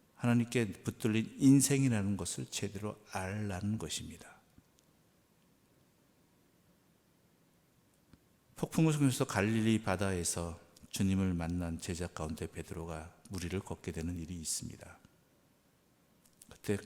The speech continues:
그가 무리를 걸었던 것은 주님을 바라보았기 때문이지요. 그러나 무리를 걷다가도 그만 빠져버리게 되는 것이죠. 왜요?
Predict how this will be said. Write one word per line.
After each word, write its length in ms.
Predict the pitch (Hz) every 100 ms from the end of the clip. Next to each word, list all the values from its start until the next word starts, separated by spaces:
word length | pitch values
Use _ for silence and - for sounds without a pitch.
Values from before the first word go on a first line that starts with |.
| -
그가 520 | 107 107 107 98 - -
무리를 400 | 107 127 135 123
걸었던 500 | - 101 - 101 95
것은 400 | 85 - 123 151 - _ - -
주님을 480 | - 101 98 98 107
바라보았기 680 | 107 82 95 - 82 - -
때문이지요. 680 | - 90 85 78 - - - - _ _ _ - - _ _
그러나 260 | - 104 104
무리를 300 | 95 101 110
걷다가도 880 | - 92 113 107 104 143 165 - - - _ _ _ _ _ _ _ _ _ _ _ -
그만 300 | 107 101 -
빠져버리게 600 | 95 113 110 92 95 95
되는 280 | - 82 82
것이죠. 420 | 78 - - - -
왜요? 400 | 92 95 147